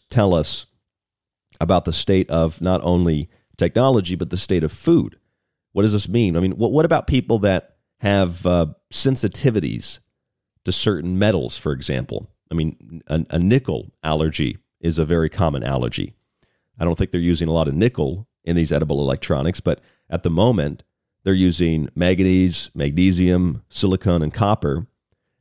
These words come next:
And for some people, you know, these might be intolerable,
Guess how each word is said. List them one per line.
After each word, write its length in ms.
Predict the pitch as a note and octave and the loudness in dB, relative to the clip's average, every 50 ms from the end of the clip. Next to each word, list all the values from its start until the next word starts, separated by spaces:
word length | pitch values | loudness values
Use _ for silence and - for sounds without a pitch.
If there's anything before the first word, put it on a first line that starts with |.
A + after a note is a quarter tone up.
| _ _ | _ _
And 240 | - E2+ F2+ F#2 E2+ | -2 0 2 2 2
for 100 | - F#2 | 0 0
some 220 | - - C#3 D#3+ - | 0 0 0 0 2
people, 520 | - G#2+ F#2 - - F2+ G2 B2+ D#3+ - _ _ _ _ | 2 0 0 2 0 0 0 -2 -4 -8 _ _ _ _
you 100 | - F2+ | -4 -2
know, 240 | E2 E2 E2+ F#2+ A2 | 0 2 2 0 0
these 560 | A#2 G2+ F#2 F2+ F#2+ F#2+ F#2+ - - - - - _ - | -2 0 0 2 2 2 0 -2 -6 -8 -12 -16 _ -8
might 280 | F#2+ F#2 F#2+ F#2 C#2+ D#2 | -4 -2 -2 -2 -2 0
be 220 | F2 E2+ F2 D#2+ | 0 0 0 0
intolerable, 840 | F2+ F2+ F2+ - C3 C3 D3 C3+ F#2+ D#2+ C#2+ - C2 F2 A2 B2+ _ | 0 -2 -4 -2 -2 0 0 0 0 -2 -2 -2 -2 -2 -4 -4 _